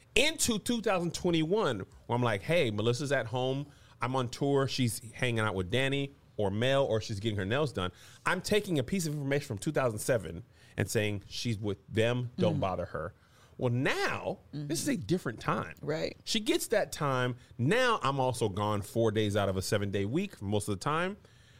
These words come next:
Speaker 1: Now that check-in is more necessary.
Speaker 2: Right.
Speaker 1: But I never bothered to update the information. I just meant, "Oh, girls' night."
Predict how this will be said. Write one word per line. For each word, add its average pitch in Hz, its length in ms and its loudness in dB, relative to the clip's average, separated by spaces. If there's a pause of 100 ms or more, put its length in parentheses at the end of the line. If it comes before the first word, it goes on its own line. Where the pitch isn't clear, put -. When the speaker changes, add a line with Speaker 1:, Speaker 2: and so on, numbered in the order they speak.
(340)
Speaker 1:
Now 202 280 0
that 220 200 0
check-in 190 440 2
is 123 160 0
more 151 200 2
necessary. 143 800 -2
Speaker 2:
Right. 147 380 4 (100)
Speaker 1:
But 180 120 6
I 214 180 4
never 254 500 2
bothered 175 680 2
to - 160 4 (120)
update 214 480 0
the 185 80 -2
information. 160 720 -2 (240)
I 269 140 4
just 294 240 0
meant, 196 180 2
"Oh, 415 200 2
girls' 302 580 2
night." 123 500 -2